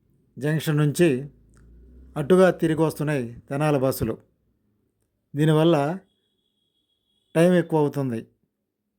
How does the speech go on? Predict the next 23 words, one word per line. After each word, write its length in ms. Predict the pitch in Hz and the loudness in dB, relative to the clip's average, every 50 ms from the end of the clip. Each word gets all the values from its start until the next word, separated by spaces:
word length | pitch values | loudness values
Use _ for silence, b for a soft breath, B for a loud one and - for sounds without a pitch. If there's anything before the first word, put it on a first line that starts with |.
| _ - | _ -6
కానీ 260 | 147 156 165 170 190 240 247 240 - _ _ _ _ _ _ _ _ _ _ _ - | -2 0 2 2 2 0 -2 -6 -12 _ _ _ _ _ _ _ _ _ _ _ -2
ఈ 100 | 165 165 165 | 0 0 0
పైకి 340 | 165 160 160 180 190 185 | 2 2 2 4 4 4
వెళ్ళకపోవటం 580 | 190 180 170 175 180 180 160 170 175 170 156 165 | 4 2 2 2 2 2 2 2 2 2 2 0
వల్ల 140 | 165 160 160 | 0 0 0
కూడా 280 | 151 156 156 151 139 127 123 131 143 - _ _ _ _ - | 0 0 0 0 0 -2 -4 -8 -12 -16 _ _ _ _ -10
కొంతమంది 540 | 139 139 131 143 139 139 147 156 139 135 131 135 151 - _ _ _ _ _ - | -8 -6 -4 -4 -2 -2 -2 -2 -2 -2 -4 -4 -8 -14 _ _ _ _ _ -6
ఇబ్బందులు 420 | 147 147 135 147 165 160 165 160 | -4 -2 0 2 2 4 2 2
పడుతున్నారు. 540 | 143 143 139 131 - 131 123 123 117 110 104 - _ _ _ _ _ _ _ _ _ _ _ _ _ _ _ _ - 127 | 2 0 0 -2 -2 -4 -6 -6 -6 -8 -10 -14 _ _ _ _ _ _ _ _ _ _ _ _ _ _ _ _ -8 -2
డైరెక్ట్గా 560 | 127 151 170 185 185 190 - 185 160 147 143 165 196 - _ _ _ _ _ _ _ _ - | 2 2 4 4 2 2 2 2 2 2 0 -2 -4 -10 _ _ _ _ _ _ _ _ -10
బస్ 180 | 127 139 127 | -10 -8 -8
స్టాండ్ 280 | - - 185 196 196 185 | -4 0 2 2 2 2
నుంచి 300 | 185 185 165 135 156 139 123 - - _ _ - | 2 0 0 0 -2 -2 -4 -4 -8 _ _ -12
ఈ 100 | 139 143 | -10 -6
బ్రిడ్జి 320 | 131 139 147 127 127 170 180 | -2 -2 -2 0 0 0 2
మీద 220 | 175 175 170 156 160 | 2 2 2 2 2
నుంచి 340 | 160 165 160 - 165 151 127 120 127 - _ _ _ _ _ _ - - | 0 0 0 0 -2 -2 -2 -4 -6 -12 _ _ _ _ _ _ -10 -6
తెనాలి 260 | 147 165 175 175 170 | -2 0 2 4 4
వెళ్ళినట్లయితే 680 | 156 156 156 156 156 156 135 131 147 143 139 - 170 156 127 120 127 - _ - - | 4 2 2 0 0 -2 -2 -2 -2 -2 0 0 0 -2 -2 -4 -6 -12 _ -10 -6
టైం 160 | 151 156 160 160 | -4 -4 -2 0
కూడా 180 | 156 160 156 151 | 0 0 0 0
కలిసి 300 | - 151 135 127 - 147 | -2 -4 -4 -2 -2 -4
వస్తుంది, 420 | 135 - - 143 135 135 151 | -4 -2 -2 -4 -2 0 -2